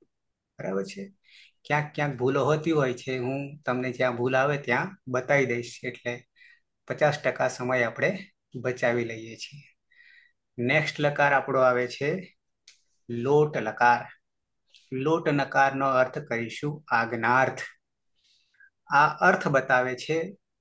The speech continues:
આગળ સમય બતાવતો હતો. વર્તમાન અને લટ પણ સમય બતાવે છે. બે સમય બતાવે છે, બે અર્થ બતાવે છે. બરાબર છે? તો લોટ લકારમાં પહેલા પ્રત્યયો જોઈ લઈશું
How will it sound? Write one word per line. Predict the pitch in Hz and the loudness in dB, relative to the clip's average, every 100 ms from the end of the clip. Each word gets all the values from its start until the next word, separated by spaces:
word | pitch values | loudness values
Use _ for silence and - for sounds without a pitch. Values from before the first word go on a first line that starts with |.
| _ _ - - | _ _ -6 0
આગળ | 135 151 | 2 2
સમય | 147 - 165 175 | 0 2 2 4
બતાવતો | 135 - 113 - _ - | 2 0 -2 -4 _ -20
હતો. | _ _ _ _ - | _ _ _ _ -4
વર્તમાન | 135 147 156 156 | -2 0 0 2
અને | 156 | 2
લટ | 147 151 - | 0 0 -2
પણ | 202 | -4
સમય | - 147 127 | -2 -2 -2
બતાવે | 117 117 120 127 | -4 -8 -10 -12
છે. | - - _ - _ - | -16 -20 _ -20 _ -6
બે | 135 160 | 2 2
સમય | 160 160 170 180 | 2 0 2 2
બતાવે | 131 - 123 123 | 2 0 -2 -2
છે, | - 151 | -6 -4
બે | 139 156 | -2 0
અર્થ | 156 143 - | 2 0 -2
બતાવે | 123 - - - | -8 -8 -10 -12
છે. | - - - _ _ _ _ _ _ 147 | -14 -18 -20 _ _ _ _ _ _ -8
બરાબર | 180 196 | -6 -6
છે? | 196 208 233 _ _ _ _ - - _ _ _ _ _ | -10 -16 -20 _ _ _ _ -20 -20 _ _ _ _ _
તો | 151 151 | 0 2
લોટ | 151 196 | 4 4
લકારમાં | 190 143 135 127 131 156 156 | 4 4 4 4 4 0 0
પહેલા | 131 135 202 - - - _ - | 0 0 0 -4 -14 -20 _ -2
પ્રત્યયો | 131 131 - 123 156 - | 0 0 -2 0 0 -2
જોઈ | - - 151 151 | -12 -2 0 2
લઈશું | 156 156 - 165 | 0 -4 -10 -12